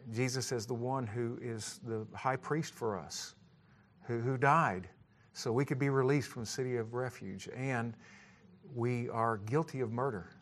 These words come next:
From God's perspective, murder is what put Jesus on the cross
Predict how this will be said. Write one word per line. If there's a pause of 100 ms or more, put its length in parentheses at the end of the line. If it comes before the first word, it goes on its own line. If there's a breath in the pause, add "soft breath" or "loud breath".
From
God's
perspective, (360 loud breath)
murder
is
what
put
Jesus
on
the
cross